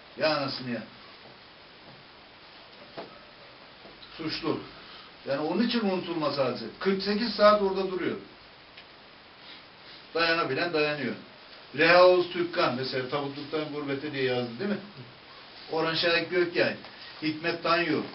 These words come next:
Osman Yüksel, Hamdi Sadi Özbek,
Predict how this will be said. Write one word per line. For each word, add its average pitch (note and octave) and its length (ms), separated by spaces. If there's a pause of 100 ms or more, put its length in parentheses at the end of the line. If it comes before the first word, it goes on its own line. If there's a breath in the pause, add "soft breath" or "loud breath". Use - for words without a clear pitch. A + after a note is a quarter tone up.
(480)
Osman F3 360
Yüksel, G3+ 440 (1900)
Hamdi F#3+ 380
Sadi F3+ 440
Özbek, F#3 440